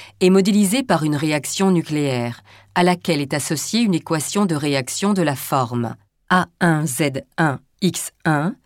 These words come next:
plus A deux Z deux X deux, forme A trois Z trois Y trois plus A quatre Z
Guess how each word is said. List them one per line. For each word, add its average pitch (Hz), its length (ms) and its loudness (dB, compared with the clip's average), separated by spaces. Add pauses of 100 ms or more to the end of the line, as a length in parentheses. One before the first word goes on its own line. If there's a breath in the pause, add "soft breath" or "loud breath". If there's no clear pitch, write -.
(220)
plus - 480 -2 (180)
A 180 220 2
deux 143 340 0
Z 139 280 -2
deux 131 380 -2 (120)
X 147 320 -4
deux, 139 360 -2 (360)
forme 160 600 -2 (380 soft breath)
A 190 140 4
trois 170 460 0
Z 139 240 -2 (120)
trois 131 340 -2 (120)
Y 151 440 -2
trois 131 460 -2 (380)
plus 160 440 -4 (280)
A 151 160 2
quatre - 500 -2
Z 143 200 -2